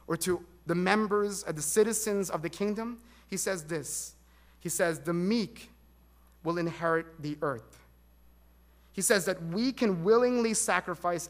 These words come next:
everything here on earth, give it all up, because Jesus promises that the greater kingdom is ours. You see, one day, heaven will come down to earth. There will be a new heaven and a new earth.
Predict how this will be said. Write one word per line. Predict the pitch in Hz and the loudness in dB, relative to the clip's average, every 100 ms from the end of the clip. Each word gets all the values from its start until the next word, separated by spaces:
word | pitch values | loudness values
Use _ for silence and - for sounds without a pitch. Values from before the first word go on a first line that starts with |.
| - | 0
everything | 247 269 285 - 254 226 | 0 0 -4 -2 0 0
here | - 226 208 | 4 4 6
on | 180 180 | 4 2
earth, | 147 127 - - - - | 0 -2 -12 -20 -20 -10
give | 160 247 | -4 6
it | 262 | 6
all | - 214 202 170 | 8 8 8 4
up, | 147 - - - - | -2 -4 -14 -18 -6
because | 165 202 175 | 2 4 2
Jesus | 143 214 254 233 233 | 0 -2 -2 -2 -6
promises | - 208 185 170 160 170 160 151 - - | -6 2 4 4 0 -2 -2 -4 -10 -6
that | 175 | -2
the | 180 | -2
greater | 156 170 226 262 240 | 0 6 8 8 4
kingdom | 190 - 160 139 131 120 127 - - - | 0 -2 -4 -4 -4 -6 -8 -14 -14 -8
is | 151 - | -6 0
ours. | 196 151 113 113 - - - - - _ _ _ - _ _ - _ _ - | 2 2 -2 -10 -16 -18 -20 -20 -20 _ _ _ -20 _ _ -20 _ _ -6
You | |
see, | 196 226 | 0 0
one | 185 226 254 | 6 6 6
day, | 220 196 170 151 151 - - | 4 4 4 -2 -6 -16 -18
heaven | - 226 185 170 | -2 0 0 -4
will | 156 | -6
come | - 180 175 | -6 -6 -4
down | 165 156 151 | -6 -8 -8
to | - | -10
earth. | 143 113 - - - - _ _ - - | -10 -12 -18 -20 -20 -20 _ _ -20 -6
There | 180 | -2
will | 208 | 0
be | 202 | 2
a | 190 | 2
new | 196 233 | 2 2
heaven | 202 175 151 151 151 - - | 2 0 0 -2 -2 -6 -6
and | 165 | 0
a | 170 | 2
new | 180 196 175 | 2 0 -2
earth. | 131 113 | -8 -8